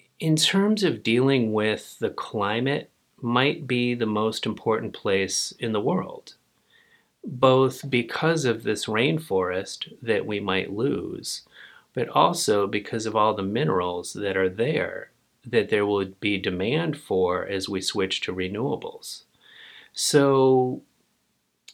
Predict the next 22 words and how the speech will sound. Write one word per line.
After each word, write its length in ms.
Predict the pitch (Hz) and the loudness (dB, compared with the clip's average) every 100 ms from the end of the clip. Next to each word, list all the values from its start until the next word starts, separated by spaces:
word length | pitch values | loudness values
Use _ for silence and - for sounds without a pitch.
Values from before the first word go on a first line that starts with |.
| _ - | _ -10
that 300 | 131 151 175 | -2 0 0
sourcing 680 | - - 160 185 185 143 127 | -2 0 4 4 4 0 2
of 80 | |
minerals 920 | 117 170 151 104 98 98 95 - - _ _ | 2 2 2 2 2 0 -2 -6 -8 _ _
is 360 | - 135 - - | -10 -8 -6 -6
incredibly 960 | 143 127 - - 117 135 180 139 107 101 | -8 -6 -6 -6 -4 0 0 0 0 -2
important 640 | 95 - 156 160 92 90 _ _ - - | -4 0 0 0 -4 -10 _ _ -20 -8
for 120 | 113 | -6
the 160 | 104 104 | -4 -4
switch 520 | - - 98 - - _ _ | -4 -4 -2 -4 -6 _ _
to 120 | - | -10
renewables, 920 | 95 98 147 170 - 92 87 92 - - - - - _ - | -4 -2 0 0 0 -2 -4 -6 -8 -12 -18 -20 -20 _ -8
but 200 | 151 147 | 0 2
it's 200 | 151 165 | 2 0
in 140 | 165 | 0
this 160 | 139 - | 0 -2
chaotic, 640 | - 135 151 156 131 - _ _ _ - | -6 -4 -2 -2 -2 -6 _ _ _ -10
lawless 500 | 127 131 151 151 123 | -4 -2 0 -2 -4
kind 200 | - 127 | -6 -6
of 60 | 120 | -6
situation. 840 | - 127 117 113 190 190 - - - _ _ - - - - _ - | -6 -6 -4 -2 -2 -2 -6 -10 -18 _ _ -20 -20 -20 -20 _ -4
Um, 760 | 123 120 117 117 113 113 | -2 0 -2 -2 -2 -2